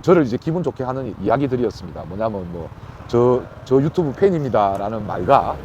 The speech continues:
예, 만일에 여러분들이 뭐 못 믿으신다 보여드릴 수 있는데 또 그분들의 어떤 그게 있으니까. 그래서 좋은 그 디엠 답장이 오셔-, 오셔가지고 저를 알고 있다라고 "한번 뵀으면 좋겠다, 찾아오겠다." 해서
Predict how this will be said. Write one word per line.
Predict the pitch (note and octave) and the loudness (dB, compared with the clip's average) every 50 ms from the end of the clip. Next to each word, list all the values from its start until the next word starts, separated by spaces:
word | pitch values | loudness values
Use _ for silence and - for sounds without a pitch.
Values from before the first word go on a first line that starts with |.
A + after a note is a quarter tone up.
| - F#2+ F#2+ | -8 -6 -6
예, | F#2+ E2 - - - - - - - - | -6 -6 -6 -10 -12 -12 -12 -12 -4 0
만일에 | A#2 B2 D#3 F#3 F#3+ | 2 4 6 8 8
여러분들이 | E3 D#3 E3 F3 F#3 E3+ E3 D3+ | 8 8 6 4 4 4 2 2
뭐 | C#3 C3 | 2 0
못 | B2 A#2 B2 | -2 -2 0
믿으신다 | C#3 D#3+ D#3 E3 - D3+ B2 A#2 | 0 0 0 -2 -2 -2 -2 -2
보여드릴 | - - A#2+ C3 B2+ C#3+ D3 | 0 0 0 0 0 0 -4
수 | C3+ - | -6 -6
있는데 | G#2 G#2+ - | -6 -6 -2
또 | - A2 G2 - - - - - - - - - - C3 | -2 -2 -2 -2 -6 -8 -10 -10 -10 -10 -10 -8 -6 0
그분들의 | - E3 E3 G3 F3+ D#3 C#3+ B2+ | 2 2 4 4 4 4 4 4
어떤 | C3 - B2 | 4 2 -2
그게 | G#2+ A2 B2 | -2 -2 -2
있으니까. | B2 G2 - A2 A#2+ B2+ - F2 E2 G#2 A2 - - - - - - - | -2 -2 -2 -6 -6 -6 -4 -6 -6 -6 -6 -8 -10 -12 -12 -12 -12 -4
그래서 | - - D#3 D3 | -2 0 0 4
좋은 | C3+ C3 C#3 D#3+ F3+ G#3 G3+ D3+ G#2 - - - - - - - - | 6 8 8 10 8 8 6 2 -2 -8 -12 -16 -16 -16 -12 -6 0
그 | A#2+ B2 A#2+ - - | 0 2 2 0 0
디엠 | C#3+ D#3 D#3+ D3+ | 0 0 0 4
답장이 | C3+ D3+ D#3+ - A3 G3+ F#3 D3+ | 4 2 4 6 4 4 4 4
오셔-, | C3 C3+ B2+ - | 2 0 0 -2
오셔가지고 | C3+ D3 - D#3 C3 C3 G#2+ G2+ D2+ D#2+ C#2+ D#2 - E2 - - - - - - - - | -2 0 2 2 2 2 0 -2 -4 -6 -6 -6 -6 -6 -6 -8 -8 -8 -8 -8 2 6
저를 | F3 F3 D#3 C#3 | 6 8 8 6
알고 | G#2 G#2+ B2 - D#3 G3 | 6 4 4 4 2 2
있다라고 | F3+ - D#3 A#2 G2 G#2+ - - A#2 F#2 F#2 F2+ E2+ | 2 2 2 2 2 0 -2 -2 -4 -4 -4 -6 -4
"한번 | - B2+ B2+ C#3+ C#3+ C3 | -4 0 0 0 2 2
뵀으면 | D#3 F3+ - - B2 A2 G2+ | 2 0 0 -2 -6 -6 -6
좋겠다, | - - - - - - A#2 - | -6 -6 -6 -6 -4 -2 -2 -2
찾아오겠다." | - - E3+ E3+ D#3+ B2+ G#2+ A2+ C3+ - - A#2+ A2 | 0 2 4 4 4 4 4 2 0 0 0 -2 -2
해서 | B2+ D3+ C#3+ - F#2+ G2+ F2+ F2+ | 0 -2 -2 -2 -2 -2 -2 -2